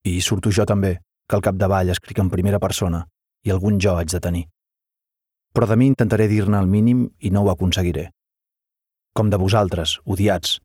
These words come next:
en el fons intentaré no dir-ne gaire. De vosaltres no us espanteu, tampoc en dic gran cosa perquè em feu fàstic, sabeu? I per això no us vull dedicar el meu temps. Així,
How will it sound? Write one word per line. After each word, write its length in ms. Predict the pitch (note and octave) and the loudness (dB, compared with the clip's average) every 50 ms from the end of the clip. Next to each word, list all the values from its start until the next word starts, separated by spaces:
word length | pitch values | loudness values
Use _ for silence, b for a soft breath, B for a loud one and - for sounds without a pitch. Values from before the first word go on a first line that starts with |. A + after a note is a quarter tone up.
| _ _ _ _ _ _ _ - | _ _ _ _ _ _ _ -4
en 80 | G2+ G2 | -2 -2
el 120 | F#2 - | -2 0
fons 240 | - A#2 A2 G2+ G#2+ | 0 0 0 2 2
intentaré 400 | G#2+ G2+ A2+ G2+ F#2 F#2+ F#2+ G2 | 0 0 0 -2 0 0 0 0
no 100 | G2+ F#2+ F2+ | 0 0 0
dir-ne 240 | G#2+ F#2+ F#2 F#2 F2+ | -2 -2 0 0 0
gaire. 320 | F2+ E2 E2 D#2+ D#2+ D#2+ E2 _ _ _ _ _ _ _ _ _ _ _ _ _ _ _ _ _ _ _ _ - | 0 0 -2 -2 -4 -8 -10 _ _ _ _ _ _ _ _ _ _ _ _ _ _ _ _ _ _ _ _ -4
De 80 | G2+ | -2
vosaltres 460 | G2 G2+ G#2 A2+ A2+ A2+ - B2 A2+ G#2+ | 0 2 2 2 2 2 2 2 2 2
no 80 | A2 | 2
us 100 | G2+ G#2+ | 2 0
espanteu, 540 | G2+ - - G2+ F#2 - G2+ F#2 F2+ F2+ F2+ - _ _ _ _ _ _ _ | 0 0 0 -2 0 0 0 0 0 0 -4 -6 _ _ _ _ _ _ _
tampoc 320 | - A2 G#2 G#2 A#2 - B2 | -4 -4 -2 -2 0 2 2
en 80 | A2+ | 2
dic 140 | A2+ A#2 A#2 | 2 2 2
gran 240 | A#2 A2 G#2 G2 F#2 | 2 0 0 0 0
cosa 260 | - G2 F#2 E2+ F2+ E2+ | 0 0 0 0 -2 -2
perquè 220 | F2 F2 - G2+ F#2+ | -4 -4 -2 -2 -2
em 80 | F2+ - | -2 0
feu 140 | G#2 G2+ - | -2 -2 -2
fàstic, 400 | - F#2+ F2 - - - E2+ - _ - | -2 -4 -4 -4 -6 -10 -12 -12 _ -8
sabeu? 380 | - - F2 F2+ F#2 G3+ C3 - _ _ _ _ _ _ _ _ _ _ _ _ _ - | -4 -2 0 0 0 0 -2 -4 _ _ _ _ _ _ _ _ _ _ _ _ _ -10
I 80 | - - | -6 -6
per 80 | G#2 - | -4 -2
això 220 | - - B2+ B2+ | 0 2 2 4
no 100 | B2+ A#2+ | 4 2
us 120 | G#2 F#2 G2+ | 2 2 0
vull 160 | A2+ G#2+ G2+ | 0 2 2
dedicar 300 | F#2+ F2+ F#2 - F2+ F2+ | 0 0 0 -2 0 0
el 40 | F2+ | 0
meu 140 | F2+ E2+ D#2 | 0 0 -2
temps. 380 | - F2 E2 D#2+ D#2+ - - _ _ _ _ _ _ _ _ _ _ _ _ _ _ _ _ _ _ _ _ _ _ _ _ _ _ _ _ _ _ _ - | -2 -2 -2 -2 -4 -8 -12 _ _ _ _ _ _ _ _ _ _ _ _ _ _ _ _ _ _ _ _ _ _ _ _ _ _ _ _ _ _ _ -6
Així, 340 | F#2+ - A#2+ A#2+ B2+ C#3 | -2 0 2 2 2 0